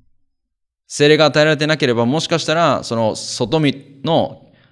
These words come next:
なんか、行動はあるかもしれないですよ。灯火は持ってるような、に思えるかもしれないけど、その時には間に合わないんですよ。油が切れてしまって。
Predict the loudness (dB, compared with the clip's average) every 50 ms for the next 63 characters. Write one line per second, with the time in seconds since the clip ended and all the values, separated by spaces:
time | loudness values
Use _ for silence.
0 | _ _ -8 -8 -6 -4 -6 -8 -8 -10 _ _ _ _ _ _ _ _ _ _
1 | _ _ _ _ _ _ _ _ _ _ _ _ _ _ _ _ _ _ _ _
2 | _ _ _ _ _ _ 2 4 4 6 6 6 6 6 4 4 2 0 -2 -4
3 | -4 -6 -8 -8 -10 -12 -14 -18 -20 _ _ _ _ _ _ _ _ _ _ _
4 | _ _ _ _ _ _ _ _ _ _ -2 0 0 2 0 0 0 0 2 2
5 | 0 0 0 2 2 2 2 0 -2 -6 -6 -4 -2 -2 -2 -2 -2 -2 -2 0
6 | 0 0 0 -2 -2 -6 -6 -6 -6 -6 -4 -4 -6 -6 -6 -4 -2 0 0 0
7 | -2 -6 -14 -20 _ _ _ _ -6 -4 -2 -2 0 -2 -2 -2 -2 -2 0 0
8 | -2 -2 -2 -4 -6 -4 -2 0 0 0 2 0 0 0 -2 -6 -8 -12 -14 -16
9 | -18 -20 -20 _ _ _ _ _ _ _ _ _ _ _ _ _ _ _ _ _
10 | _ _ _ _ -2 0 2 2 2 0 -2 0 0 0 0 -2 -6 -8 -8 -10
11 | -12 -14 -20